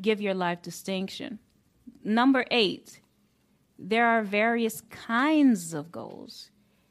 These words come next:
various kinds of goals, obviously. And today we're going to talk about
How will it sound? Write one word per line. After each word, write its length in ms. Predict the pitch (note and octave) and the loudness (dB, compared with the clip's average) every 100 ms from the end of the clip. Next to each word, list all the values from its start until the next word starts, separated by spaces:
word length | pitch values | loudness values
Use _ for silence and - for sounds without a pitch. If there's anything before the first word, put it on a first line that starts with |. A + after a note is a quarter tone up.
| _ | _
various 500 | - G3+ A#3+ B3 A3+ - | -2 2 4 2 0 -4
kinds 520 | - G#3+ A3 G#3+ G3 | -2 2 2 2 -2
of 160 | F3 | -4
goals, 460 | E3+ F3 D3 - - _ _ _ - | -2 -2 -2 -8 -16 _ _ _ 2
obviously. 580 | G#3 G#3+ G3 F#3+ F#3 F3+ | 2 4 0 -4 -6 -4
And 120 | F#3+ | -6
today 840 | G3+ F#3 A#3+ C#4+ B3 G3 F#3 F#3+ _ _ _ _ | -8 -4 -2 0 0 0 -4 -8 _ _ _ _
we're 200 | G3 G3 | -10 -8
going 320 | F#3 F3+ F3 F3 | -6 -6 -6 -8
to 120 | F3 | -12
talk 340 | - E3+ E3+ | -8 -8 -8
about 680 | F3+ D3 B2 - - - | -8 -8 -8 -10 -14 -20